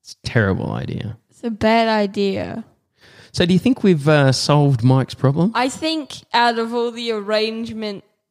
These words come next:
Speaker 2: of things,
Speaker 1: Mm-hmm.
Speaker 2: one could probably work.
Speaker 1: Okay. Oh, it, we
Speaker 2: I, I'm leaning towards C E O.
Speaker 1: Yeah,
Speaker 2: But,
Speaker 1: okay.
Speaker 2: you know,
Speaker 1: You know.
Speaker 2: maybe, maybe the tipping.
Speaker 1: Maybe the tipping.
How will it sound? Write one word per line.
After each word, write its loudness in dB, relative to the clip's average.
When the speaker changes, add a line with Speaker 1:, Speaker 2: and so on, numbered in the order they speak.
Speaker 2:
of 0
things, -4
Speaker 1:
Mm-hmm. 2
Speaker 2:
one -4
could -16
probably -6
work. -8
Speaker 1:
Okay. 0
Oh, 2
it, -2
we 4
Speaker 2:
I, 0
I'm -4
leaning -8
towards -8
C -4
E 0
O. -4
Speaker 1:
Yeah, 2
Speaker 2:
But, 2
Speaker 1:
okay. -2
Speaker 2:
you -14
know, -6
Speaker 1:
You 2
know. 2
Speaker 2:
maybe, -2
maybe -12
the -10
tipping. -10
Speaker 1:
Maybe 0
the -4
tipping. -4